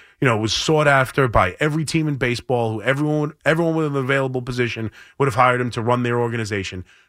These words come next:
You allow him to pick a manager. Wrong, right, or indifferent, you do. Firing Buck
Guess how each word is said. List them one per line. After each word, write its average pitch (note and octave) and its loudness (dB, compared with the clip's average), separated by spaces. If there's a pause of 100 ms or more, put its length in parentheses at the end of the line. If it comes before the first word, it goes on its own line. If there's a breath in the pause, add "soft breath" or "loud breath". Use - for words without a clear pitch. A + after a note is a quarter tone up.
You C3 -2
allow D3+ 2
him C3+ 0
to - -10
pick - -4
a A2 -4
manager. F#2+ -4 (300 soft breath)
Wrong, D3+ 2
right, C3+ 2
or B2 -2
indifferent, G#2+ -6
you D3+ -6
do. B3+ -4 (3500)
Firing E3+ 2
Buck C3+ 0